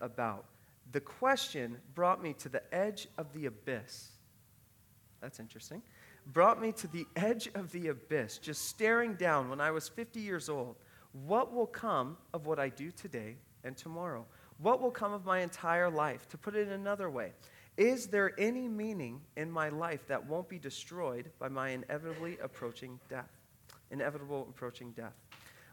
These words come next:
My deeds, whatever they may be, will be forgotten sooner or later, and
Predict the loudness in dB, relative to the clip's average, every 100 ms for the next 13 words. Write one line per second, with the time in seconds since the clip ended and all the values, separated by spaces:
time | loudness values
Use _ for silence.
0 | -2 4 6 4 -2 -4 -4 -8 -14 -2
1 | 4 4 4 0 -2 -2 -4 -4 -6 -6
2 | -10 -18 -20 -20 -8 -2 0 -2 -4 -2
3 | 2 2 0 -6 -10 -6 -6 -6 -6 -4
4 | -4 -2 -2 -2 -4 -8